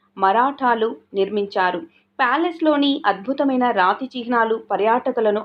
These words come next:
ఆకర్షిస్తాయి. ఈ ప్యాలెస్ సరస్వతి మహల్ లైబ్రరీ, ఆర్ట్ గ్యాలరీ, సంగీత మహల్లకు నిలయము. ఆలయానికి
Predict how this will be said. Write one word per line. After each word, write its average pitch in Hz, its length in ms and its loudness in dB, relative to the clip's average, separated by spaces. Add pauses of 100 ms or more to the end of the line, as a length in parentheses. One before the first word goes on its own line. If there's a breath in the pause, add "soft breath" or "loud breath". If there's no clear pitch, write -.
ఆకర్షిస్తాయి. 180 800 -4 (440)
ఈ 320 140 0
ప్యాలెస్ 330 640 0
సరస్వతి 302 640 0
మహల్ 254 480 2
లైబ్రరీ, 220 580 0 (360)
ఆర్ట్ 285 420 2
గ్యాలరీ, 214 500 0 (240)
సంగీత 262 460 -4 (260)
మహల్లకు 226 580 0 (140)
నిలయము. 190 480 0 (340 soft breath)
ఆలయానికి 294 640 2